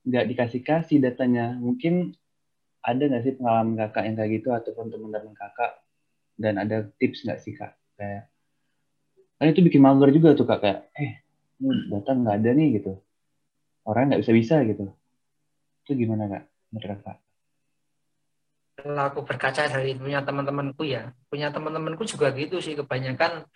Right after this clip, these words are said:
Speaker 2: kebanyakan dijanjiin tanggal sekian, tapi ketika tanggal sekian udah datang, ternyata beliaunya yang ngasih sumbernya nggak ada, <clears throat> maksudnya nggak ada di lokasi, terus minta diundur-undur, diundur, terus akhirnya nggak jadi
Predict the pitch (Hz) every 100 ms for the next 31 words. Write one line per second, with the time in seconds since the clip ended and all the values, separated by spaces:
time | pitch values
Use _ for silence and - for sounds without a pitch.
0 | _ _ _ _ - - 131 131 147 170
1 | 160 - - 143 131 131 151 160 165 -
2 | 147 143 135 131 - 170 190 196 175 165
3 | 202 196 165 117 160 156 143 147 143 131
4 | - 143 127 117 117 156 180 180 170 151
5 | 147 143 180 156 - _ _ _ _ _
6 | _ _ 143 143 139 131 143 175 165 156
7 | 151 160 156 151 147 147 147 147 - -
8 | 143 135 135 160 147 - 147 - 139 135
9 | 131 135 - 202 196 - - _ 170 202
10 | 165 147 135 131 - - 170 160 165 175
11 | - - - - - 156 160 156 156 139
12 | 139 139 156 170 147 143 170 175 - 135
13 | 131 - 165 160 110 - 117 -